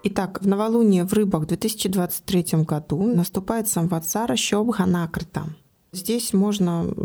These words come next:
с санскрита посмотреть, тут два слова, Щобхана и Крита.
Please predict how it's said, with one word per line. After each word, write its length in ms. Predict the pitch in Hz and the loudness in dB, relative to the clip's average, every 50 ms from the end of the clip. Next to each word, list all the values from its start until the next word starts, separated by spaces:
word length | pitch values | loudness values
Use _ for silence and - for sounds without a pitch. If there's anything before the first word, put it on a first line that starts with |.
| 160 | -2
с 40 | 160 | -2
санскрита 420 | - 190 185 185 - 233 226 208 190 | 0 -2 -2 0 -2 0 0 0 -2
посмотреть, 520 | - - - 180 185 - - 208 208 208 | -2 0 0 0 0 2 0 0 0 0
тут 140 | - 151 170 | 0 0 0
два 220 | - 165 170 160 | 0 0 0 0
слова, 640 | 160 - - 180 208 233 233 208 180 156 151 160 175 | 0 0 0 0 0 2 0 0 0 0 0 -2 -2
Щобхана 800 | - - - 202 214 226 226 214 202 196 185 180 175 170 170 165 | -4 -2 -2 -2 -2 -2 -2 0 0 2 2 2 2 0 -2 -2
и 480 | - - - 165 165 165 170 170 165 160 | -4 -2 0 0 0 2 0 0 -2 -2
Крита. 540 | 160 - - - - - 185 190 208 247 269 | -4 -6 -12 -12 -8 -6 -4 -4 -4 -4 -6